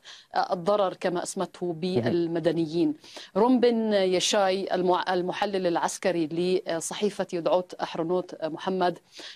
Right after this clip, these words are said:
آه، قال إنه لا، ما من شك أن الرئيس الأمريكي جو بايدن متعاطف مع إسرائيل ويدعمها مئة بالمئة، ولكن، آه، في، آه، أعضاء إدارته، آه، ومن-، ومنهم وزير الخارجية الأمريكي أنتوني بلينكين، وأيضًا مستشار الأمن القومي،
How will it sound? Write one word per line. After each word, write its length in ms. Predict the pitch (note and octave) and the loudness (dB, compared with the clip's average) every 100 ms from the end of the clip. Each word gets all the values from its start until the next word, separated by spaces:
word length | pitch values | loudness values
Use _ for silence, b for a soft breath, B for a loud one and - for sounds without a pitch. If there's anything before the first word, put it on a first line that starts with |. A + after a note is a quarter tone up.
| B | B
آه، 100 | F#3 | -4
قال 360 | - G3+ G3 - | 2 2 2 0
إنه 600 | G3 F#3+ F3 F#3 F#3 - | -2 0 0 2 2 0
لا، 400 | - F3+ A3 - - b - | -4 0 2 0 -4 b -2
ما 100 | B3 | 0
من 160 | A#3+ | 0
شك 340 | - A3+ A3 - | 0 -2 -2 -6
أن 180 | G3 F#3+ | -2 0
الرئيس 380 | F3+ F3 G#3+ - | 0 0 -2 -2
الأمريكي 500 | F3 E3 E3 - F#3+ | -4 -4 -4 -4 -4
جو 180 | E3 F3 | 2 2
بايدن 440 | F#3+ F3+ F3 F3+ B B B | 4 2 2 0 B B B
متعاطف 640 | E3+ E3 F#3 F#3+ F3+ - | -2 0 0 0 -6 -4
مع 140 | F3 D3+ | -4 -4
إسرائيل 460 | D3 F#3 G3 G3+ | -4 -4 -2 0
ويدعمها 760 | F3 E3+ D#3+ E3 F#3+ F3 E3 E3+ | 2 2 2 2 2 0 2 0
مئة 220 | F3+ E3+ | 0 -2
بالمئة، 420 | E3 E3 F3 C#3+ | -2 0 0 0
ولكن، 500 | C#3+ E3+ F3 F3+ E3+ - B B B | -2 -2 -2 0 -2 -4 B B B
آه، 100 | E3+ | -4
في، 460 | E3+ - F#3+ F#3+ - | -4 -4 -2 0 0
آه، 200 | F3 E3 | 0 0
أعضاء 360 | E3 E3 A3 - F3+ | 0 0 0 0 0
إدارته، 800 | E3+ F3+ G#3 G3 D#3+ F#3 G3 - E3+ | 2 2 0 -2 -2 0 0 -2 -2
آه، 80 | |
ومن-، 320 | D#3+ E3 E3+ F#3 | 0 0 0 0
ومنهم 460 | F#3 G3 D4+ G3 E3+ | 0 4 4 4 0
وزير 200 | D#3+ F3 | 2 0
الخارجية 540 | E3 F3+ E3 F3+ F#3 | 0 -2 -2 0 -2
الأمريكي 520 | E3 E3+ E3+ E3+ F#3 F3 | -2 -2 0 0 -2 -4
أنتوني 280 | F#3 F3 | -4 -4
بلينكين، 440 | D3+ F#3 G3+ G3 F#3+ | -2 0 0 0 0
وأيضًا 240 | G#3 A#3 | 2 2
مستشار 440 | G#3+ F#3 F3+ F#3+ F#3 | -2 -4 -2 0 0
الأمن 240 | - F#3 | -2 -2
القومي، 720 | E3 E3+ - G3 F#3+ F#3 | -2 -2 0 0 2 2